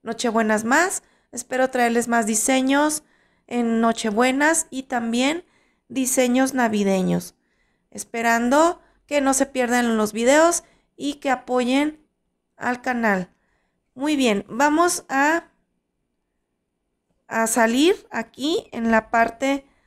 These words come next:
vamos a tomar primeramente el color rojo en hebra doble. Si ustedes quieren utilizar aquí color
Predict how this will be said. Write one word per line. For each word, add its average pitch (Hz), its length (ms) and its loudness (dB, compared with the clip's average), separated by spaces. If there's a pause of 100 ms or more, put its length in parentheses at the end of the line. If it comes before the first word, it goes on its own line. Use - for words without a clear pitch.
(340)
vamos 339 300 -2
a 359 100 2
tomar 262 280 -2
primeramente 254 680 0
el 330 100 -6
color 240 320 -2
rojo 311 520 2 (320)
en 302 340 -4
hebra 247 380 2
doble. 233 500 2 (1400)
Si 269 140 -8
ustedes 311 360 0
quieren 330 360 0
utilizar 254 600 0
aquí 269 340 -2
color 240 560 0